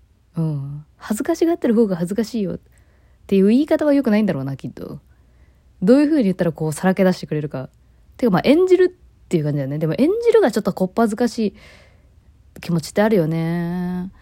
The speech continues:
そういうの得意な子は多分いいと思うんだけど、そこのこう、煽り方、なんだろうね。なんか、うん、なんかこう、アイドルのカメ-、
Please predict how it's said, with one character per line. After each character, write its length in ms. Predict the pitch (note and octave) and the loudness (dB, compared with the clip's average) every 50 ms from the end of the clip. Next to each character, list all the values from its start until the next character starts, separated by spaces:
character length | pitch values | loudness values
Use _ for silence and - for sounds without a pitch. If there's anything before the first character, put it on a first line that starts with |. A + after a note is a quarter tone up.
| - - - | -20 -20 -14
そ 140 | - - G4 | -6 -4 0
う 20 | |
い 40 | F#4+ | 0
う 0 | |
の 60 | C4+ | 0
得 280 | - B3 B3 - G4 G#4 | 2 2 2 2 2 0
意 60 | G#4+ | 2
な 100 | G#4+ G#4 | 2 0
子 120 | - G4+ | 4 4
は 120 | F#4+ F4+ F4+ | 6 6 6
多 100 | F4+ D4+ | 4 4
分 360 | A#3+ G#3 F#3 F3 D#3 - - _ _ - | 2 2 2 0 0 -4 -6 _ _ -2
い 140 | A#3 G#3+ G3 | 2 2 2
い 40 | E3 | 2
と 100 | E3+ D#3+ | 2 0
思 160 | D3+ D#3 D#3+ | 0 0 -2
う 40 | D#3 | -4
ん 80 | D3 | -4
だ 80 | D3 C#3+ | -6 -8
け 100 | C#3+ C#3+ | -10 -10
ど、 280 | C#3 C3+ C3 B2+ B2+ - _ _ _ _ _ _ _ _ _ _ - _ _ _ _ _ _ _ _ _ _ _ _ _ _ _ _ _ | -10 -10 -10 -12 -16 -20 _ _ _ _ _ _ _ _ _ _ -20 _ _ _ _ _ _ _ _ _ _ _ _ _ _ _ _ _
そ 180 | - - F#3+ F3+ | -16 -12 -10 -6
こ 120 | - A3+ | -2 0
の 100 | A#3 A#3 | -2 -2
こ 320 | - - A3 G#3 G#3 G3+ - | -2 -4 -6 -4 -4 -4 -2
う、 40 | F#3 | -2
煽 160 | F#3+ G#3 A3+ | 0 2 2
り 100 | A3 G#3+ | 2 2
方、 260 | - A3+ A3 - - - | 0 -2 -2 -4 -8 -6
な 140 | E3+ F#3+ F#3+ | -4 -2 -2
ん 60 | E3 | -2
だ 80 | D3 | -4
ろ 100 | C#3+ D3+ | -6 -10
う 40 | D#3 | -12
ね。 180 | D#3 D#3 F3 G#3 _ _ _ _ _ _ _ _ _ _ | -14 -14 -16 -18 _ _ _ _ _ _ _ _ _ _
な 100 | - F#3 | -10 -10
ん 20 | E3 | -10
か、 160 | F3 - - _ _ _ _ _ _ _ _ _ _ _ _ _ _ _ _ _ _ _ _ _ - | -10 -14 -18 _ _ _ _ _ _ _ _ _ _ _ _ _ _ _ _ _ _ _ _ _ -8
う 40 | E3 | -8
ん、 360 | D#3 D3 C#3+ D3 D3+ F3+ A3+ A3+ | -6 -6 -8 -10 -12 -14 -12 -8
な 100 | G3 F3 | -8 -8
ん 40 | E3+ | -8
か 140 | - E3+ D3+ | -8 -14 -18
こ 320 | _ - D3+ D3+ - - | _ -10 -10 -10 -10 -14
う、 60 | _ _ _ _ _ _ _ | _ _ _ _ _ _ _
ア 120 | - A3 A#3 | 0 2 2
イ 100 | A3+ F#3+ | 2 2
ド 140 | F3 F3 | 2 0
ル 100 | E3+ E3 | -2 -2
の 160 | D#3 D3+ D3+ C#3+ | -6 -6 -6 -6
カ 160 | - - E3+ | -4 -4 -2
メ-、 220 | F3 F3 - - | -2 -2 -4 -8